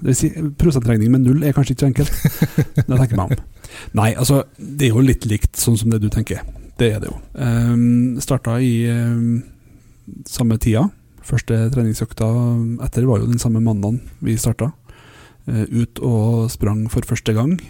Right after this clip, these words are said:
eh, på år og dag. Men, eh, synes det var godt.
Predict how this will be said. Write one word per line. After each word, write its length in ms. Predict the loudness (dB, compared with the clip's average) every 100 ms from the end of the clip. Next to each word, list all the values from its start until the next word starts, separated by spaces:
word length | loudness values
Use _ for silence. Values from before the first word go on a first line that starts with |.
| -8
eh, 200 | -4 -4
på 200 | -4 -2 0 0 0 -2 -4 -6 -12 -18 -20 -8
år 280 | -2 0 0 -2
og 300 | 0 0 -2 -6
dag. 480 | -2 2 2 2 -4 -16 _ -20 -20 -20 -12 0
Men, 320 | 4 4 4
eh, 320 | 6 6 4
synes 220 | 2 0 2
det 80 | 2
var 80 |
godt. 300 | 4 2 -2